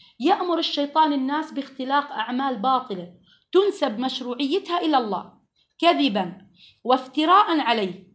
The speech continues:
وإلا فليس لها مستند من علم صحيح يثبت أن هذا أمر فيه الله. مثل ماذا؟ تحريم ما أحل الله و-، أو تحليل ما حرم الله من المأكولات.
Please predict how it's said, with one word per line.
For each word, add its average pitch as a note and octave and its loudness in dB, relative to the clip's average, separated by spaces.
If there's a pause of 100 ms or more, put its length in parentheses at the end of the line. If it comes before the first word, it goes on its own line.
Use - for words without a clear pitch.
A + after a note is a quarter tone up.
(240)
وإلا C4+ 2
فليس D4 -2
لها C#4 -2
مستند C4 -4 (220)
من A#3 -2
علم C#4+ 0
صحيح D#4 -4
يثبت C4 -4
أن C#4 0
هذا B3 0
أمر D4 0
فيه E4 -6
الله. D#4 0 (420)
مثل D4+ 2
ماذا؟ A#3+ 2
تحريم C#4 -4 (360)
ما B3+ 4
أحل D4 2
الله A3+ 0 (1300)
و-، B3 4 (320)
أو E4 4
تحليل C#4+ -2 (320)
ما C4 4
حرم D4+ 4
الله D4 4
من C#4+ 2
المأكولات. G3+ -6